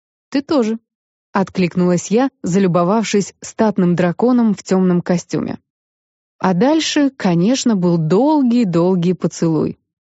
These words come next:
который как-то незаметно перешёл в нечто большее. Ну так, рука Шайрана приподняла юбку, скользнула по ноге, а мои пальцы зарылись в его волосы, спутав тщательно уложенные пряди.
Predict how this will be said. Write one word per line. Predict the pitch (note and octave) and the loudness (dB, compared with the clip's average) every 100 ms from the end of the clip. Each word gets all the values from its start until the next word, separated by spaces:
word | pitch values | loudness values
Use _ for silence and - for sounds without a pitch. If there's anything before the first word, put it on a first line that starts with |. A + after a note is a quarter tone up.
| _ | _
который | F#3 F3+ F3 E3+ | -6 -2 -2 0
как-то | E3 - | -2 0
незаметно | E3+ E3 F3 A#3 C4 G3 | 0 0 0 0 0 -2
перешёл | - D#3+ - E3+ | -2 -2 -2 -2
в | E3 | 0
нечто | D#3+ - F3+ | -2 -4 -4
большее. | F3 D4 F4 - C4+ C4 - _ _ | -2 -2 -2 -2 -2 -2 -4 _ _
Ну | F4 | -4
так, | F4+ G4 F#4+ A#3+ | -2 0 0 0
рука | G#3 F3+ | 0 0
Шайрана | - E3+ A#3+ C#4 B3 | 0 0 2 2 0
приподняла | F#3 F#3+ E3 D#3+ D#3 | 0 -2 -2 0 0
юбку, | D#3+ C#4 D4+ C4 A#3 | 0 2 0 0 -4
скользнула | G#3 F3+ D#3+ F3 E3 | -2 -2 0 0 0
по | E3 E3+ | 0 0
ноге, | E3 E3 E3+ C4 C4+ - | 0 -2 0 0 0 0
а | F#3 | -2
мои | F3+ F3 | 0 0
пальцы | - A#3 G#3 - | 0 -2 -2 -4
зарылись | E3 E3 E3+ E3 D#3 | -2 0 0 0 -4
в | E3+ | -4
его | E3 D#3+ | -2 0
волосы, | D3+ G3 D4 C#4 B3+ - B3 | 0 0 2 2 0 -2 -4
спутав | - - A3 G3 - | -4 -4 -4 -2 -6
тщательно | - - G3+ G#3 F#3+ F#3 F3+ | -8 -4 -2 -2 -2 0 0
уложенные | E3+ E3 E3 E3+ D#3+ | 0 0 0 0 0
пряди. | D3+ C#3 - - | -2 -4 -4 -10